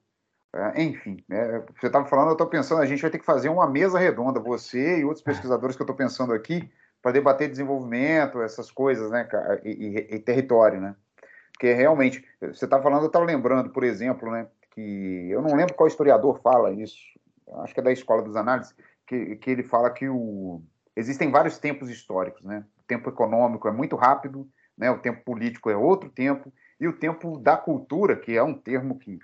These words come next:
cabe várias coisas, mas enfim, não vou ficar aqui definindo cultura, é um, é um de longa duração.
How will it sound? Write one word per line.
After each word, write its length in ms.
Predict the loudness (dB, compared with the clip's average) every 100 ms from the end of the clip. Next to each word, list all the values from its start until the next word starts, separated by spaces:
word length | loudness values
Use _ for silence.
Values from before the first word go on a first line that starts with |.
| -2
cabe 280 | 0 0 -2
várias 360 | 0 0 -2
coisas, 320 | -2 0 0
mas 180 | -4 -8
enfim, 300 | -8 -10 -14
não 100 | -8
vou 80 | -6
ficar 140 | -2
aqui 140 | -4 -4
definindo 340 | -12 -10 -10
cultura, 300 | -10 -8 -10 -10 _ _ 0
é 120 | 2
um, 380 | 2 0 -8 -12 _ -20 _ -4
é 60 |
um 220 | -2 -2 -6
de 340 | -6 -4 0
longa 280 | 2 2 2
duração. 600 | 4 4 2 -4 -10